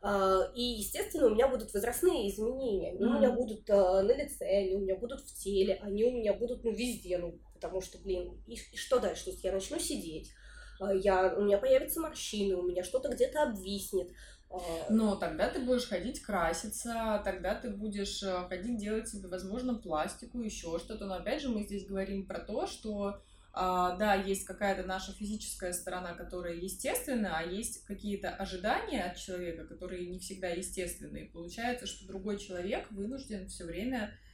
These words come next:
Speaker 2: подстраиваться под ожидания.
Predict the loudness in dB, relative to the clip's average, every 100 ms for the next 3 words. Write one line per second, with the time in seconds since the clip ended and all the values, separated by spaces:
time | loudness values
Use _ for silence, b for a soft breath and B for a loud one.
0 | B B -4 0 0 2 4 4 2 -2
1 | -4 -8 -4 -4 -4 -4 -4 -2 2 2
2 | 2 -4 -8 -10 -14